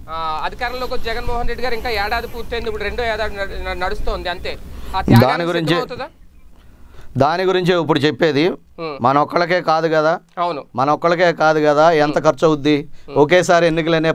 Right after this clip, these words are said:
Speaker 2: పద్ధతిలో మీరు ఎందుకు తీసుకొస్తున్నారు?
Speaker 1: Yes.
Speaker 2: మీరు ఎందుకు తీసుకొస్తున్నారు?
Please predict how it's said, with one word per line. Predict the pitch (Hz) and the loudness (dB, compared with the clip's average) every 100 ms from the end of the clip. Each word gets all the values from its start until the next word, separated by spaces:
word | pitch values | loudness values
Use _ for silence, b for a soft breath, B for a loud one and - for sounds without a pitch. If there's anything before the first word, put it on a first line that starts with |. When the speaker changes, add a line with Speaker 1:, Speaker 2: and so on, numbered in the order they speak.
| 156 | 2
Speaker 2:
పద్ధతిలో | 156 156 156 | 2 0 2
మీరు | 151 | 2
ఎందుకు | 147 147 156 | 2 2 2
తీసుకొస్తున్నారు? | 151 - 151 - 147 143 151 147 - 151 | 2 2 0 2 2 4 2 0 -10 -12
Speaker 1:
Yes. | 135 b b b | -12 b b b
Speaker 2:
మీరు | 131 151 | 2 4
ఎందుకు | 151 175 180 | 4 2 2
తీసుకొస్తున్నారు? | 170 165 160 - 147 139 139 | 0 2 0 2 0 2 0